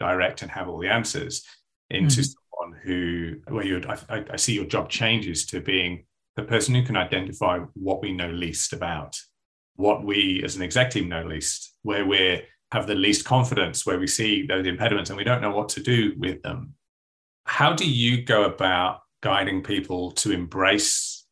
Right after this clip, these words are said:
Speaker 1: that? 'Cause I, I think what, what I see is the fear that comes with that, that almost a fear of exposure of, "Oh, I'm admitting to people I don't know what I'm doing, and I've been rewarded through my entire career by becoming more of an expert, and suddenly my job is to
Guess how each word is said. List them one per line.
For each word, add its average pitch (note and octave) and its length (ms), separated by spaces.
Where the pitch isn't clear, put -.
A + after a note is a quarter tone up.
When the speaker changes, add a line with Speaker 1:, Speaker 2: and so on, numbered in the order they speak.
Speaker 1:
that? F2+ 340
'Cause - 140
I, A2 80
I A#2 160
think C#3+ 200
what, B2 300
what - 200
I G#2 60
see B2 340
is G2+ 200
the F#2+ 360
fear B2 680
that - 160
comes A#2 500
with A2+ 220
that, C3+ 200
that - 200
almost A2+ 280
a G#2 40
fear G#2+ 200
of G2 80
exposure A2 560
of, G#2 120
"Oh, A2 180
I'm G#2 220
admitting G#2 340
to F#2+ 60
people F2+ 160
I F2 60
don't F#2 260
know B2+ 120
what B2+ 120
I'm B2+ 160
doing, C3+ 280
and G#2 220
I've A#2 120
been G#2+ 140
rewarded G#2 420
through - 140
my G2 120
entire B2 400
career A2 380
by G2 120
becoming F#2+ 380
more F#2+ 240
of F#2 60
an F2+ 100
expert, - 480
and G#2 160
suddenly A2 380
my F#2+ 160
job F#2 220
is F2+ 240
to G2 320